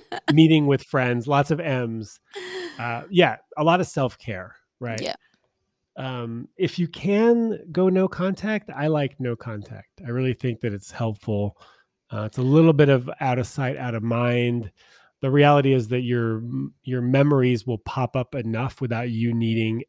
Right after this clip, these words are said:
Speaker 1: extra reminders, right? Your brain is just gonna continuously, you know, "Oh, the pizza restaurant we used to go to. Oh, the movie that we saw together. Oh, this
Speaker 2: So much
Speaker 1: street"
Speaker 2: easier to slip back into that cycle too.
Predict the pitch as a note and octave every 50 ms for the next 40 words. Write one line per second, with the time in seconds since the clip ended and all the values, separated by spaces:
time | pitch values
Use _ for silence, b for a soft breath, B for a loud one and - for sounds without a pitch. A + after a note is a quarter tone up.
0 | _ - B2 - - - - - - A#2+ G#2+ G#2 G2 G2+ G2 G2 F#2 F#2 F#2 F2+
1 | F2+ F#2 G2 - _ - - - - _ _ _ _ _ _ _ _ _ _ _
2 | _ _ _ _ _ - G#2+ G#2+ - A#2+ B2 B2 G#2+ B2+ A#2+ A#2 A2 A2 G#2+ G2
3 | G#2 G2+ - - G#2 G2+ - - - G#2+ - - - B2+ B2+ A#2 A2+ A2 G#2+ -
4 | - - A2+ G2+ F#2+ F#2+ F#2 B B B B B B B B - B2 A#2 A2 G#2
5 | G2 A#2 C#3 B2+ B2 A#2+ G#2+ G#2+ - - C3+ A#2 - - A2+ G#2 G2 - - B2+
6 | G#2+ G2+ G#2+ G#2+ G2 G2 G2+ - - - G#2 A2+ G#2 F#2+ F#2 - - G2 G2 A2+
7 | A#2 A2+ G#2 A2 G#2+ A2+ A#2+ B2 A#2+ A2+ A2+ G#2+ G#2+ G#2 G2 - - B2+ A#2+ A2
8 | G#2+ - - - G2 G2+ G2+ G#2 G2 G#2+ G2 G2 G2 F#2+ G#2+ C3 B2 A#2+ A#2 A2
9 | A2 G2 A#2 A#2 G#2+ - - - _ B B B B B B B B B _ _
10 | - - - A3+ A3 A3+ A3+ G#3 - - - G#3 - E3 E3 - G#3 G3 F#3+ F#3+
11 | - - G3+ F#3+ - - - F#3+ F3+ E3+ - F3 E3+ - - - F3+ - G3 -
12 | E3+ - - - - - - - F3+ - - - - - - - -